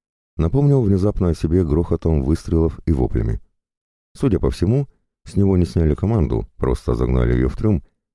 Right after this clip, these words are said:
оставив несколько морских пехотинцев для контроля, плюс рулевого, чтобы он этой махиной, раза в полтора больше, чем Санта-Изабель, управлял.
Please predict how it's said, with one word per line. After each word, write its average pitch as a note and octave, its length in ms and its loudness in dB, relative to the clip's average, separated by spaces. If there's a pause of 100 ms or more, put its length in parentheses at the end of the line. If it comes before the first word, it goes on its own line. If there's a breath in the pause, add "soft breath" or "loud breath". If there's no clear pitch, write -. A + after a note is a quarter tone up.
(220)
оставив G2 460 0
несколько F2 380 0
морских D2 340 -2
пехотинцев D2+ 760 -2
для C#2+ 200 0
контроля, C2 520 -2 (300)
плюс C3+ 340 -4
рулевого, C2 580 2 (440)
чтобы C2+ 460 0
он C2 240 0
этой B1+ 180 -2
махиной, B1+ 520 0 (280)
раза B1 280 -2
в - 100 -10
полтора B1+ 380 -2
больше, B1 400 -2
чем B1 220 -4
Санта-Изабель, C2 840 -2
управлял. A#1 520 -2